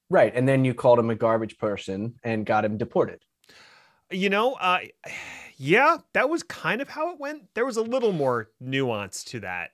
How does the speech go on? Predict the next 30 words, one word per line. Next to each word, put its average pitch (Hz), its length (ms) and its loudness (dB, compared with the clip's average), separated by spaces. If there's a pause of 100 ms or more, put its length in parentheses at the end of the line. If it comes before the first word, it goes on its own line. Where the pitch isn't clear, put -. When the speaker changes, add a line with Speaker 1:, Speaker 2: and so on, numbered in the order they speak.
Speaker 2:
uh, 90 420 -14
more 151 180 0
name 127 280 -2
calling, 123 560 -8 (560)
um, 98 500 -10 (500)
some, 123 280 -6
some 127 180 -10
subtweeting, 120 840 -4 (220)
and 120 120 -6
maybe 208 220 -4
even 147 180 -4
a 117 40 -8
quote 104 280 -8
te-, - 220 -20 (600)
quote 175 360 -4 (220)
tweet 110 360 -10 (100)
thrown 101 280 -10
in 87 140 -14
there. 73 260 -18 (1700)
Uh, 110 320 0
but 214 100 -2
yeah, 175 140 0 (100)
so 180 240 2 (200)
<laughs> 156 200 -4
Twitter's 151 320 -2
always 120 220 -4
good 110 200 -6
for 110 140 -8
nuanced 101 420 -10
discussion. 98 560 -12